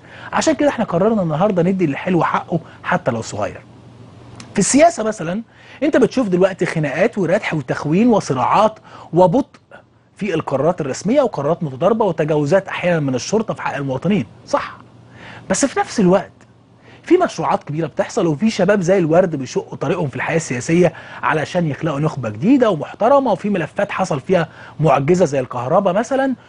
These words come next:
والأهم من كل ده في عملية حرق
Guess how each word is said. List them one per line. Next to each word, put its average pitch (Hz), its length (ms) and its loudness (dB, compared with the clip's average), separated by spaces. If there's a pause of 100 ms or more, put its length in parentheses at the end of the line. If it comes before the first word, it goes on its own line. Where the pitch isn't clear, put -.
(180)
والأهم 202 300 4
من 226 200 -2
كل 233 240 -2
ده 233 140 2
في 226 220 -2
عملية 180 580 0
حرق 208 600 -2